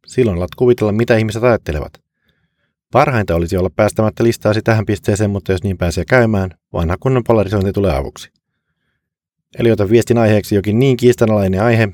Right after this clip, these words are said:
että se varmasti jakaa lukijat kahtia vahvoilla mielipiteillä. Jokaisella alalla on yksi tai useampi kuuma peruna,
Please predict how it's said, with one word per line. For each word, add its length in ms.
että 160
se 80
varmasti 400
jakaa 260
lukijat 300
kahtia 420
vahvoilla 320
mielipiteillä. 580
Jokaisella 400
alalla 300
on 120
yksi 220
tai 120
useampi 280
kuuma 260
peruna, 320